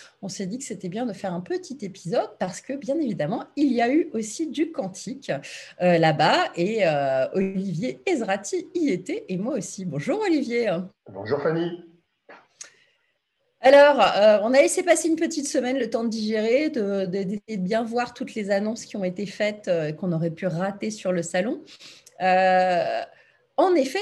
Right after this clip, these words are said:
Speaker 1: il y avait du quantique et pas qu'un peu, en fait, hein. On a pu, on a pu voir déjà, euh, plusieurs de nos startups, euh, qu'on suit depuis le départ,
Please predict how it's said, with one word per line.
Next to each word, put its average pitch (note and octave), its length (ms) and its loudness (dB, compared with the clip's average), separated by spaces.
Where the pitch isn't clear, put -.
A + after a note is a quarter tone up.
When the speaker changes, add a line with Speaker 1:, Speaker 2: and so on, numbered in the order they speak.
Speaker 1:
il F4 60 0
y A3+ 40 2
avait A3 180 2
du A#3 160 -2
quantique A#3+ 420 -2
et - 80 2
pas A4 180 -2
qu'un B3 180 -2
peu, F4+ 200 -2
en A3 120 0
fait, A3 380 0
hein. A3+ 220 0
On A#3+ 140 -2
a F#3+ 80 4
pu, G#3 380 -8
on G3 120 -4
a G#3 80 0
pu G3 180 -10
voir C4 220 -2
déjà, A3 520 -2
euh, D#3+ 180 2
plusieurs B3+ 460 -2
de A#3 140 -6
nos G3+ 120 -6
startups, - 680 -4
euh, E3 280 2
qu'on F3+ 180 -6
suit - 280 -8
depuis F#3+ 360 -6
le E3+ 60 -2
départ, F3+ 600 0